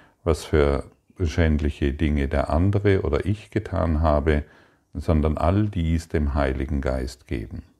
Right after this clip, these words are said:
Es gibt einen Grund, warum die Dinge hier geschehen. Ich nenne es immer wieder,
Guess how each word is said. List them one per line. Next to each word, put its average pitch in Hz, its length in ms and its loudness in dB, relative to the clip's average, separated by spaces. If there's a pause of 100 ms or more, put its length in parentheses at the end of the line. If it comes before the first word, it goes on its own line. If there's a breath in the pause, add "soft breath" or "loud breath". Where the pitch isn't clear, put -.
(1000 soft breath)
Es - 160 0
gibt 135 220 -2
einen 85 240 4
Grund, 76 560 2
warum 69 320 -2
die 69 160 -6
Dinge 73 300 -2
hier 71 340 -2
geschehen. 73 640 2 (380 loud breath)
Ich - 160 -6
nenne 110 260 2
es 73 180 0
immer 85 360 2
wieder, 78 480 2